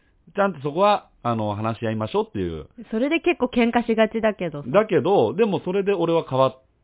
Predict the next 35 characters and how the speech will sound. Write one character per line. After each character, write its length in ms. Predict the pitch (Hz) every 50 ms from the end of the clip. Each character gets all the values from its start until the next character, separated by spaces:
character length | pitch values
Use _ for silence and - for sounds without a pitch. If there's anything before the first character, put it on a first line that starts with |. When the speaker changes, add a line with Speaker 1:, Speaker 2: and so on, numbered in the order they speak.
| _ _ -
Speaker 1:
れ 140 | 120 135 123
た 100 | - -
か 120 | - -
ら。 140 | - - _ _ _ _ _ _ _ _
Speaker 2:
そ 100 | - 165
う 40 | 147
か。 200 | - - - _ _ _ -
Speaker 1:
う 80 | 107 107
ん、 280 | 98 87 82 78 73 76 _ _ _ _
そ 260 | - 92 80 73 - - _ _ _ _ _ _ _ _ _ _ _ -
う。 60 | -
Speaker 2:
三 200 | 175 170 170 165
回 220 | - - 175 175 175
目 100 | 175 170
の 160 | 165 160 - _ _ _ _ _ _ _ _ -
妊 240 | 165 165 165 165 156 - -
娠 200 | 170 165 160 160
ラ 120 | 160 160
イ 60 | 156
フ 120 | 147 151 147
な 100 | 139 131
ん 40 | 123
て 100 | - 139 _ -
す 60 | 185
ご 140 | 160 220 233
か 80 | - 175
っ 100 | - _
た 80 | - 190
よ 60 | 175
ね、 120 | 170 143 135
パ 140 | - -
パ。 120 | - - 110
Speaker 1:
や 240 | 123 123 107 110 123
っ 80 | 120 -
ぱ 120 | - 107